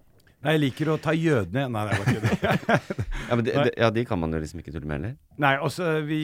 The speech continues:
Speaker 1: vi hadde jo en, eh, vi, nei, altså, jeg, jeg tenker at, eh,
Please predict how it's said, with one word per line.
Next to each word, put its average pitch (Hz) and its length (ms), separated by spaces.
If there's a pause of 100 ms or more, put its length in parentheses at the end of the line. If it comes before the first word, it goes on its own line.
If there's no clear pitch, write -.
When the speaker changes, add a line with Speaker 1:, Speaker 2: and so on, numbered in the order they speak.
Speaker 1:
vi 151 160
hadde 147 280
jo 139 80
en, 185 200
eh, 147 600 (340)
vi, 160 200 (360)
nei, 123 160
altså, 131 240
jeg, 131 380 (180)
jeg 151 260
tenker 101 300
at, 98 240
eh, 113 160